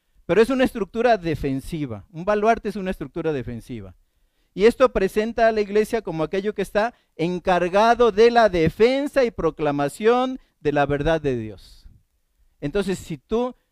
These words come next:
te reúnes, los que me escuchan, en la iglesia que te reúnas, ¿no? ¿Cómo debes comportarte?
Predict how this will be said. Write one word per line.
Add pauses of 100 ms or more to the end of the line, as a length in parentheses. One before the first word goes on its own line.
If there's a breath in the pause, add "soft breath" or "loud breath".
(140)
te
reúnes,
los
que
me
escuchan,
en
la
iglesia
que
te
reúnas, (220)
¿no? (420)
¿Cómo
debes
comportarte?